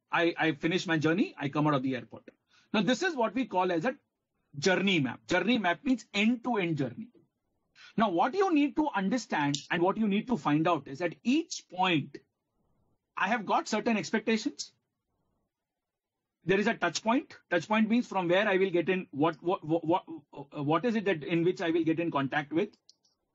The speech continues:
What is my pain point? Pain point. I'll give you a very beautiful example, then probably I will, I will close my session with that. You know, uh, there's a, there's a company in U S which is into insurance selling, and, and a-, anybody who is into insurance business in India, I'll just, just, uh,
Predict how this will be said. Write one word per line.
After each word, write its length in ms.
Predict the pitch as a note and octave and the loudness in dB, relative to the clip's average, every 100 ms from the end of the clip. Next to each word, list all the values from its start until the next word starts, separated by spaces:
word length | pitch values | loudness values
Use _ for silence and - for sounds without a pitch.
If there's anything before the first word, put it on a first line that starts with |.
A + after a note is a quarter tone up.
| _ | _
What 160 | - G3 | -2 0
is 140 | D4 | 2
my 100 | A#3+ | 0
pain 340 | G#3 G3 G3 E3 | 0 0 0 0
point? 240 | B2+ A2+ - - | -4 -12 -16 -2
Pain 240 | G3+ A3 | 2 2
point. 200 | D#3+ C#3 | 0 -4
I'll 80 | F3+ | -2
give 140 | G3 C4+ | 0 2
you 60 | |
a 40 | A#3+ | 2
very 140 | D4+ | 0
beautiful 360 | B3 A#3+ A#3 A3 | 0 -2 -2 -4
example, 360 | D#3+ F#3+ G3 | -4 -4 -2
then 180 | G3 F3 | -2 -2
probably 380 | D#3 E3+ E3 F3+ | 0 0 0 -2
I 60 | |
will, 140 | D#3 E3 | 0 -4
I 80 | D#3 | -2
will 100 | D#3 | -4
close 240 | D3 D#3+ | 0 0
my 140 | C#3+ C#3+ | 0 -4
session 300 | C#3 C3+ D3+ | -6 -8 -8
with 120 | A#2+ | -8
that. 160 | A#2+ - - _ _ _ _ _ _ | -10 -18 -20 _ _ _ _ _ _
You 80 | B3 | 0
know, 160 | D#4 - | 0 0
uh, 280 | G3+ - G#3 - _ | 0 0 0 -4 _
there's 160 | - A#3 | -4 -2
a, 80 | B3+ | 0
there's 140 | G3+ | 0
a 60 | A#3+ | 0
company 340 | A#3 A#3+ D4+ | 0 -2 0
in 120 | D#4 G#3+ | 2 2
U 180 | A3+ | 2
S 120 | F#3 F#3+ | 0 -2
which 120 | G#3 | -2
is 80 | A3 | 0
into 200 | G#3 G#3 | 2 0
insurance 480 | D#3+ F3 E3+ D#3 | 0 0 0 -2
selling, 220 | - A#2 - | -4 -14 -10
and, 120 | C#3+ C#3 | -8 -2
and 140 | D3 D#3 | -2 0
a-, 60 | |
anybody 420 | E3 F3+ G#3 G3 | -2 0 0 2
who 160 | G3 F3+ | 2 2
is 100 | E3+ | 0
into 220 | F3 D#3+ | -2 -2
insurance 400 | E3 D3 D#3+ E3+ | -2 -2 -6 -4
business 280 | D#3 C#3+ C#3+ | -4 -2 -2
in 100 | C#3+ | -2
India, 200 | C#3+ D3+ | 0 0
I'll 160 | C#3 C3 | 0 0
just, 320 | D#3+ - - | -2 -4 -10
just, 280 | C#3 - - - - _ _ _ _ _ - | -8 -8 -14 -20 -20 _ _ _ _ _ -2
uh, 240 | C#3 C3+ | -2 -2